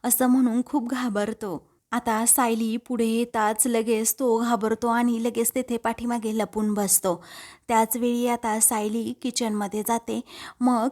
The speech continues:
चैतन्य आता पुन्हा तेथे लपलेला असतो. तो, तो म्हणतो, "आमचं चुकलं, आम्ही कन्फर्म केलं नाही, हे सर्वजण बाहेर गेलेत की नाही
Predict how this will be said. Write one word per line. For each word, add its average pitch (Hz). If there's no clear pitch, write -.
चैतन्य 233
आता 233
पुन्हा 240
तेथे 247
लपलेला 214
असतो. 202
तो, 247
तो 240
म्हणतो, 240
"आमचं 214
चुकलं, 240
आम्ही 233
कन्फर्म 247
केलं 208
नाही, 220
हे 247
सर्वजण 226
बाहेर 214
गेलेत 202
की 226
नाही 226